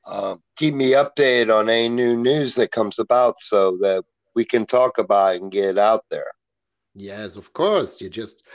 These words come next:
Speaker 2: hey, Bob, if you want to, that, uh, I can, uh, link you directly to our website. You can sign up for our <laughs> newsletter. <laughs> You get any,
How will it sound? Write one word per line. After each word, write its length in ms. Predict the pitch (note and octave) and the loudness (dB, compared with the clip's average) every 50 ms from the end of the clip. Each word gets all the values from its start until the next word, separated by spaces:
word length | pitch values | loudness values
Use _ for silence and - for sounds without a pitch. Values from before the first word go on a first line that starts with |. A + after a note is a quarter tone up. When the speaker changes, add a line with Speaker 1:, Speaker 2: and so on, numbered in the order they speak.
| - - - - _ _ | -20 -20 -20 -20 _ _
Speaker 2:
hey, 240 | - - - - - | -4 -2 -2 -2 -2
Bob, 320 | - F3+ A3 B3 - - C3 | -2 -2 -2 -2 -4 -4 -6
if 140 | B2 - | -6 -4
you 100 | D#3 D#3 | -2 -2
want 240 | D#3 E3 D#3+ D#3+ D#3 | 0 -2 -2 -4 -6
to, 160 | - D3 C3 | -10 -8 -6
that, 240 | A#2 A#2+ A2 - - B2+ | -6 -6 -6 -6 -6 -6
uh, 260 | A#2 A2 G2 G#2+ A#2 | -6 -6 -6 -8 -10
I 40 | A2 | -10
can, 340 | - - C#3 C3 A2 G#2 - _ _ _ G2+ G2+ | -8 -10 -10 -10 -12 -14 -18 _ _ _ -14 -10
uh, 280 | A#2+ B2+ B2 A#2+ A#2 A#2+ | -8 -6 -6 -6 -6 -4
link 220 | C3 F3+ G3 - | -4 -6 -4 -4
you 80 | E3 C#3+ | -4 -2
directly 460 | C#3 C#3 C#3 C#3+ D#3 - _ D3 D3 | -2 -4 -4 -4 -6 -8 _ -10 -10
to 200 | - - D3+ C#3 | -6 -4 -2 -2
our 60 | C3+ | 0
website. 560 | C3 D3+ E3 - - - C#3 B2+ C3 B2+ - | 0 -2 -4 -4 -4 -4 -2 -2 -4 -4 -8
You 60 | A#2+ | -14
can 260 | - - B2 B2 A#2 G#2+ | -16 -14 -14 -14 -14 -12
sign 220 | - C3+ B2+ B2+ | -12 -12 -10 -8
up 140 | C3 A2 - | -8 -8 -6
for 140 | - C3 B2+ | -6 -4 -4
our 60 | C#3+ | -4
<laughs> 100 | B2 A2+ | -6 -8
newsletter. 400 | C3 - - A#2 G#2+ G2+ - - - - - | -10 -8 -8 -8 -8 -8 -10 -12 -16 -18 -18
<laughs> 160 | B2 - - | -18 -8 -6
You 380 | F#3+ F#3 - - F3+ - - - - | -6 -6 -4 -4 -4 -4 -4 -10 -18
get 140 | - G#2+ | -16 -16
any, 360 | G#2+ A2+ A2+ A#2+ C3 C#3 C3 | -14 -14 -12 -12 -12 -12 -14